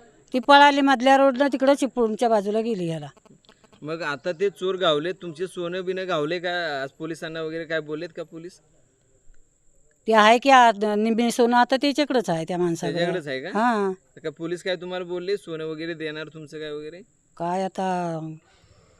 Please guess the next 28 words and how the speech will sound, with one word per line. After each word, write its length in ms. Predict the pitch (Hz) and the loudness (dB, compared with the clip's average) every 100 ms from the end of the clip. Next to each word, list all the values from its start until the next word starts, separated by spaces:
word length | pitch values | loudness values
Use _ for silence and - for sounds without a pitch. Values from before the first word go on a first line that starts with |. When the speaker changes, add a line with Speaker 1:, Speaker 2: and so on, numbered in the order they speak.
| _ _ | _ _
Speaker 2:
अजून 140 | - 180 | -6 -4
Speaker 1:
पोलिस 180 | 180 | -4
Speaker 2:
काय 100 | - | -6
Speaker 1:
बघूया 460 | 165 _ _ - 196 | -12 _ _ -4 2
Speaker 2:
बोलले 120 | 220 | 4
Speaker 1:
आता 120 | 226 | 4
Speaker 2:
नाही 100 | 226 | 4
का? 40 | 175 | 2
Speaker 1:
त्याच्याकडे 380 | 233 240 233 240 | 4 4 4 4
काय 200 | 254 233 | 6 6
असलं 240 | 220 254 254 | 4 0 0
तर 60 | 277 | 2
देणार 420 | 285 269 208 175 | 2 2 0 -2
मग. 140 | 165 | -2
Speaker 2:
तुमचा 260 | 170 170 202 | -4 -2 -2
जबाब 340 | 196 185 208 | 0 0 0
घ्यायचा 240 | 185 175 170 | 0 -2 -4
चालू 280 | 151 131 117 | -6 -6 -6
आहे 100 | 117 | -12
का 80 | |
सध्या? 300 | 123 120 120 | -14 -14 -16
Speaker 1:
हं. 320 | 185 _ - 165 | -18 _ -18 -18
Speaker 2:
तुम्हाला 300 | 151 165 190 | -8 -4 -4
विचारते 400 | 185 226 202 180 | 0 0 0 -2
ते 80 | |
का 80 | 165 | -2
फक्त 240 | 143 135 147 | -6 -10 -10
पोलीस 340 | 143 156 | -8 -8